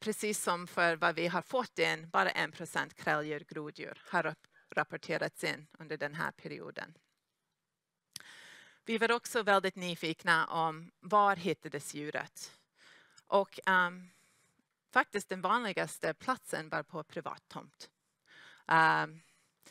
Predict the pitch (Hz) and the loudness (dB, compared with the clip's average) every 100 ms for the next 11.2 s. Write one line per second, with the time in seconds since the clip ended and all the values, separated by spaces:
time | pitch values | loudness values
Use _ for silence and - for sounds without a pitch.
0 | - - _ _ _ _ _ _ _ _ | -20 -20 _ _ _ _ _ _ _ _
1 | - 294 262 254 262 - 220 226 - - | -2 0 2 0 0 2 2 0 -4 2
2 | 208 208 196 180 180 - 196 190 190 - | 2 4 2 2 0 0 0 0 -4 -8
3 | 185 175 - 175 170 170 - 170 165 156 | -8 -8 -8 -6 -6 -6 -4 -4 -4 -8
4 | - 156 151 156 - 147 160 - - 208 | -6 -4 -4 -4 0 2 0 -8 -4 -2
5 | 196 180 156 156 156 156 147 - - 165 | 0 0 0 0 -2 -4 -6 -10 0 0
6 | 156 151 151 156 - - 170 - 165 160 | 4 4 4 0 -12 -12 -12 -2 2 2
7 | 160 156 143 - - _ - _ _ - | 0 -2 0 -2 -8 _ -20 _ _ -4
8 | - 233 240 240 - 208 175 156 160 160 | 0 4 4 2 -2 -2 0 0 0 -2
9 | 170 160 170 156 156 - - - 170 156 | -2 -2 -2 -6 -8 -10 -10 -2 2 2
10 | 147 156 135 160 - 165 151 156 - 156 | 0 0 -2 -4 -8 -4 -4 -4 -4 -4
11 | 131 160 | -2 -4